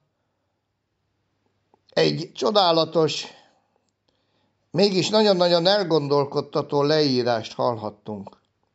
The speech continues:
Hiszen mindannyian tudjuk, hogy mindegyikünknek vannak gyengeségei, vannak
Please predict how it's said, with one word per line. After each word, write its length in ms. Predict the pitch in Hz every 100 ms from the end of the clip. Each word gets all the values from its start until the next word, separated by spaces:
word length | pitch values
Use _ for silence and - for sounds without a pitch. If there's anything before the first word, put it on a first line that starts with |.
| _ - -
Hiszen 520 | 165 156 196 180 - -
mindannyian 720 | 233 339 226 190 185 170 -
tudjuk, 760 | 220 202 160 160 143 - - _ _ _ _ _ _ _ _ _ _ _ _
hogy 140 | - 139
mindegyikünknek 1500 | 214 254 226 185 156 160 160 160 147 147 147 139 - - _ _ _ _ _ _ _ _ _ _ _ _ _
vannak 680 | 156 196 175 156 135 - -
gyengeségei, 1300 | 131 165 160 135 127 - 135 131 120 127 120 113 110 _ _ _ _ _ _ _ _ _ _ _ _ _ _ _ _ _ _ _ _ _ _ _ _ _ _ _ _ _ _ _ _ _
vannak 640 | - 196 208 180 156 156